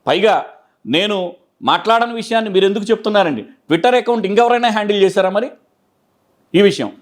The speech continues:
And ఇంకొకటి, ఆంధ్రప్రదేశ్ విషయానికి ప్రస్తావించినప్పుడు ప్రతిసారి కూడా ఆయన ఫ్రస్ట్రేట్ అయిన విధానాన్ని కూడా మనం ఈ వీడియోలో గమనిస్తాం. ఇక మొత్తానికి ప్రశాంత్ కిషోర్ ఎప్పుడు కూడా నమ్మకమైన వ్యక్తి కాదు.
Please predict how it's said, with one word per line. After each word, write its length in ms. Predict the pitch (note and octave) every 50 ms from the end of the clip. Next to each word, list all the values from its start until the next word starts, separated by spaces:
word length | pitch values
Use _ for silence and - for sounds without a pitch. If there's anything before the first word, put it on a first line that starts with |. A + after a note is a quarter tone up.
| _ _ - - F#3
And 120 | G#3 F#3+ A#2 - - _ _ _ - B2
ఇంకొకటి, 360 | D#3 F#3+ G3+ A#3 G3 D#3+ A2+ G2 - _ _ _ _ _ _ _ _ _ -
ఆంధ్రప్రదేశ్ 560 | A#2+ C#3 F3+ G#3 A3 A3+ A#3 B3 A#3+ - -
విషయానికి 400 | A#3+ A3+ - - A3+ A3+ A3+ G#3
ప్రస్తావించినప్పుడు 880 | - F3+ E3+ - - - A3 A3 A3 G#3+ G#3 - F#3+ F#3+ E3+ C#3+ E3 C3 G#2 - _ _ _
ప్రతిసారి 480 | D3+ D#3 D#3 G#3 G3 - A#3+ A3+ A3+ A#3
కూడా 280 | G#3+ A3+ A3+ A3+ G#3+ - - -
ఆయన 180 | C3+ D3+ D3+ D3
ఫ్రస్ట్రేట్ 440 | D3 D3+ D3+ - - A#3 A#3+ F#3 A3
అయిన 180 | G#3+ G3+ G3 D#3+ A#2+ - - _ _ _ _ A2
విధానాన్ని 380 | C3+ D#3 F#3+ G3+ G3+ G3+ G3
కూడా 320 | F3 F#3 F#3+ F#3+ F3 C3 - - _ _ _
మనం 300 | A#2 C#3 D3+ D3+ C#3 - - - _ _ -
ఈ 40 | C3+ D3+
వీడియోలో 280 | E3 E3 E3+ F3 E3+ D#3+ C#3
గమనిస్తాం. 380 | C#3+ C#3+ D3+ D3 D3+ - A2+ F2+ - _ _ _ _ _ _ _ -
ఇక 160 | D3+ E3 G3+ G#3+ F3+ D#3+ - - - _ _
మొత్తానికి 680 | - - - - A3+ A#3+ B3 G#3+ A3+ B3+ B3 A3 - - _ _ _ _ _ _ _ _ _ _ _ _ _ -
ప్రశాంత్ 440 | A#2+ C3+ C3+ - G#3 A#3 B3 G#3+ G3+ -
కిషోర్ 340 | A#3 G3 - A#3 G3+ D#3+ - - - _ _ - B2+ D3+
ఎప్పుడు 260 | D3 - A#3 A#3+ A#3
కూడా 360 | G#3 G3+ G3+ G3+ G#3+ A#3+ A3+ - - _ _ - A2+ B2+
నమ్మకమైన 460 | D3 E3 F#3 F#3 - G#3 G#3 G#3 G3 F3
వ్యక్తి 200 | F3 E3+ F3 F3+
కాదు. 240 | E3+ E3+ E3+ D#3 G3+